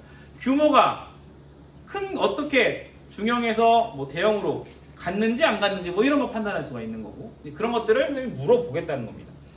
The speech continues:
여러분이 요 수행평가를 할 때는 반드시 요 자료를 다운받을 수 있는 태블릿이나 아니면 노트북이 있어야 된다.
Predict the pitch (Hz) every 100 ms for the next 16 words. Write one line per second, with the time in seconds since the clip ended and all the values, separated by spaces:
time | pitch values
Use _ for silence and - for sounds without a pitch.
0 | - - 240 247 269 262 254 - - -
1 | 220 285 285 311 302 285 254 240 240 269
2 | 262 233 311 - - - - - - 180
3 | 196 208 277 349 359 - - - - -
4 | 208 220 - 175 190 208 - 170 185 208
5 | 202 196 185 185 220 311 - - - -
6 | 254 254 269 254 247 269 349 - - -
7 | 143 151 175 147 151 170 160 175 190 208
8 | 135 -